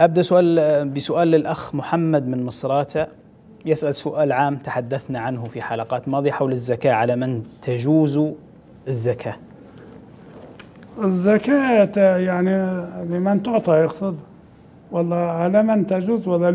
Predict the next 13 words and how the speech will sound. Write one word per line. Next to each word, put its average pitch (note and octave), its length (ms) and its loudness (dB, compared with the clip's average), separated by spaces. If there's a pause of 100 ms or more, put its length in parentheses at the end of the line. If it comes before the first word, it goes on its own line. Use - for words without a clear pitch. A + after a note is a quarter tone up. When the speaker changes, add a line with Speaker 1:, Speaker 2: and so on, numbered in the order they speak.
Speaker 2:
لمن؟ F#3 260 2 (880)
لمن E3+ 140 2
Speaker 1:
نعم. D3 160 2
Speaker 2:
تعطى A#3 360 0
ولا F#3+ 160 4
Speaker 1:
لا، F3+ 60 -2
Speaker 2:
على E3+ 100 0
Speaker 1:
لا، E3 120 8
Speaker 2:
من؟ D#3+ 60 2
Speaker 1:
هو E3 180 4
يحكي F3 320 0
على D3+ 600 2
قضية، D#3 400 -2